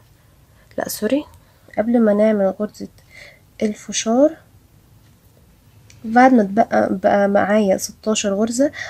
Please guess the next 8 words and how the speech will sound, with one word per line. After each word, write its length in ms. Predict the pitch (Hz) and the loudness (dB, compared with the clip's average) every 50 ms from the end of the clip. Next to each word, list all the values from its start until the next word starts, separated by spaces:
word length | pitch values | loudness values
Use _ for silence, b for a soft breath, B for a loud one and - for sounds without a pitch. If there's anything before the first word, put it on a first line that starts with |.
| B B | B B
هدخل 320 | - 262 269 - 285 262 247 | -2 -2 0 4 2 2 2
في 160 | - - - | 2 0 2
أول 300 | - 240 240 247 240 226 | 2 2 2 2 0 2
غرزة 340 | 208 226 240 240 233 226 214 | 2 2 0 0 0 0 0
عندي 340 | 208 226 247 233 233 233 | 2 2 0 0 0 0
وهعمل 500 | 220 214 202 202 220 220 226 220 220 208 | 0 0 -2 0 0 0 2 0 0 -2
غرزة 400 | 202 196 208 214 214 - - 220 - - _ B B B B B B B B B B - | -2 -4 -4 -4 -6 -6 -8 -10 -10 -10 _ B B B B B B B B B B -4
منزلقة، 560 | 220 226 226 208 196 196 175 175 175 - 190 | 0 2 2 2 2 0 0 0 -4 -8 -18